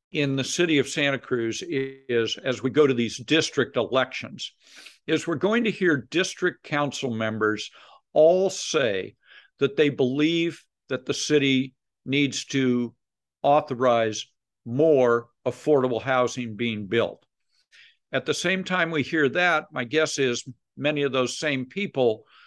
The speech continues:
will think that most of that should not happen in their district. It should happen someplace else.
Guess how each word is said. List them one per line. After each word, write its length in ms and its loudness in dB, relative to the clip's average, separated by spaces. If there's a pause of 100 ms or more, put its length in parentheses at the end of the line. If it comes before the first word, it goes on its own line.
(280)
will 260 0
think 380 -2
that 400 0 (440)
most 480 0
of 120 -6
that 380 -2
should 300 -4
not 240 0
happen 380 -2
in 100 -4
their 180 -2
district. 540 -4 (200)
It 140 -4
should 160 -2
happen 320 0
someplace 600 -2
else. 400 -8